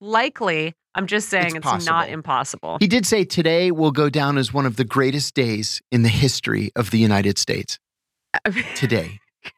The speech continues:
Speaker 1: Great.
Speaker 2: Yes.
Speaker 1: Can't wait.
Speaker 2: I
Speaker 1: I
Speaker 2: can't wait too. And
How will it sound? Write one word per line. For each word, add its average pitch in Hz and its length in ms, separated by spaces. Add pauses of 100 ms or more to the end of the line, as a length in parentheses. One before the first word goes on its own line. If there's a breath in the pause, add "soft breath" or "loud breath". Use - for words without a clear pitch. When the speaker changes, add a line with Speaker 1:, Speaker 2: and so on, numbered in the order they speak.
(140)
Speaker 1:
Great. - 380 (100)
Speaker 2:
Yes. - 460
Speaker 1:
Can't 466 200
wait. 233 360 (360)
Speaker 2:
I 185 60
Speaker 1:
I 277 100
Speaker 2:
can't 285 200
wait 214 200
too. 202 220
And 196 200